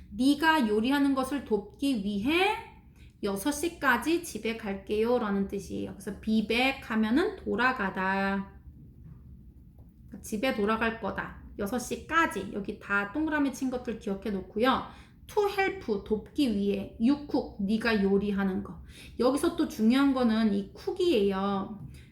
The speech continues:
여기 요리하는 것을 돕는다라고 하면은 꼭 그 to 부정사인 to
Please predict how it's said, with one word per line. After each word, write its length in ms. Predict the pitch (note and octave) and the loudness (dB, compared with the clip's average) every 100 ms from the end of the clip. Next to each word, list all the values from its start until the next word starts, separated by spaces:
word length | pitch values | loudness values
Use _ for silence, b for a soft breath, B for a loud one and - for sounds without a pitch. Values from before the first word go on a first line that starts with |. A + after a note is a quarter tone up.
| B - - | B -12 -4
여기 560 | G#3 C4 B3 - - - G#3+ | -2 -2 -4 -6 -18 -8 0
요리하는 720 | B3+ D4 E4+ D#4+ E4 E4+ D#4+ | 4 6 6 6 4 4 2
것을 560 | - G#3 A3 A#3 G4 - | -2 -2 0 4 4 4
돕는다라고 640 | G#3+ A#3+ C4 C#4 G#3+ G3 | 4 4 4 4 2 0
하면은 480 | A3+ A#3 A#3 C#4 - | 0 0 2 0 0
꼭 260 | D#4+ D4 - | -2 -2 -2
그 200 | G3+ - | -6 0
to 160 | G#4 | 0
부정사인 600 | G4+ F4+ E4 D4+ C#4+ C#4 | 0 0 -2 0 2 2
to 100 | - | -2